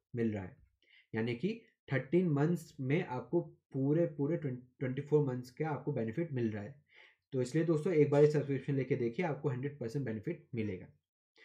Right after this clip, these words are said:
तो चलिए दोस्तों, स्टार्ट करते हैं आज का टॉपिक। तो जो आज की जो मैं recording कर रहा हूँ वो मैं, जैसे मैंने आपको बताया, corrosive poisons के ऊपर मैं कर रहा हूँ। पिछली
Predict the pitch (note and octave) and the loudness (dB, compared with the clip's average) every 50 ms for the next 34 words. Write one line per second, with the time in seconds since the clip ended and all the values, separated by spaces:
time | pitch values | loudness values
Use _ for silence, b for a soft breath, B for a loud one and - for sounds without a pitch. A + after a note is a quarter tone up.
0 | B B B B B B _ - - D3 C#3 E3 E3 E3+ E3+ D3+ - F3+ D#3 - | B B B B B B _ -2 2 4 4 4 6 4 2 2 4 2 2 2
1 | - C#3 D3 D3+ - E3+ D#3 D3+ - E3+ E3 D#3 D3 C#3+ - - E3 D3+ - B2 | 0 0 0 0 2 2 0 2 2 2 2 2 2 0 0 0 -2 -2 0 0
2 | A2+ - - F#3 - - - _ _ _ _ _ _ _ _ _ _ _ _ _ | -2 2 0 0 0 -2 -12 _ _ _ _ _ _ _ _ _ _ _ _ _
3 | _ _ _ _ _ _ _ _ B B B B B B - A#2+ C#3 D3 C3+ B2 | _ _ _ _ _ _ _ _ B B B B B B -2 4 4 4 6 6
4 | C3 D3 D3 - F3 E3 E3 E3 E3+ D#3+ D3 D3 D3 C#3 C#3+ E3 D#3+ D3 - C#3 | 2 2 2 2 0 0 2 2 4 4 2 2 2 2 2 2 0 0 0 0
5 | C#3+ D#3 D#3 D3+ D3+ F3 - - - _ _ _ _ - - B2 B2+ C#3 D3+ D#3+ | 0 2 2 2 2 2 0 -4 -14 _ _ _ _ -10 -4 2 6 6 6 6
6 | D#3 D#3 - - _ - B2 B2+ C3+ C#3+ D#3 D3+ D3+ - _ _ - - C3+ B2+ | 4 -2 -6 -12 _ -6 -2 0 2 2 2 0 -2 -10 _ _ -18 -10 -4 -4
7 | A#2 A#2 D3 C#3 C#3+ C3+ C3+ - C3+ B2 C#3+ D3 D3 - D3 B2 A#2+ A#2 - D3+ | -2 0 0 0 0 0 -2 -4 -4 -4 -2 -4 -2 0 2 2 2 2 2 0
8 | D3 - - - C3 A#2+ A2+ B2+ C#3 C#3+ - - C3+ A#2 - C3 B2+ B2 A#2 - | 0 0 -2 -2 0 0 0 0 -2 -4 -2 -2 -4 -2 -2 -2 -2 -2 -4 -2
9 | - A2 - B2+ D3 F3 - - _ _ _ _ b b b b b b b b | -4 -4 -2 -2 -4 -6 -8 -12 _ _ _ _ b b b b b b b b
10 | _ _ _ - C#3+ C3+ - E3 F3 F#3+ G3 F3 - | _ _ _ 2 2 2 4 4 4 4 4 0 -4